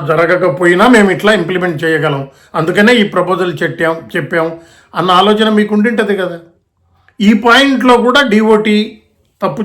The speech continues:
చేసింది అని మనం అను-, అనుకోవాల్సి వస్తుంది. తర్వాత చాలామంది పెద్ద పెద్ద నాయకులు ఏ ఇతర ప్రభుత్వ రంగ సంస్థలను గురించి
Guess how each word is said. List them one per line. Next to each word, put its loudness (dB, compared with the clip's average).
చేసింది -4
అని -8
మనం -4
అను-, -6
అనుకోవాల్సి -8
వస్తుంది. -20
తర్వాత 2
చాలామంది 2
పెద్ద -4
పెద్ద -2
నాయకులు -4
ఏ 4
ఇతర 0
ప్రభుత్వ -4
రంగ -2
సంస్థలను -6
గురించి -8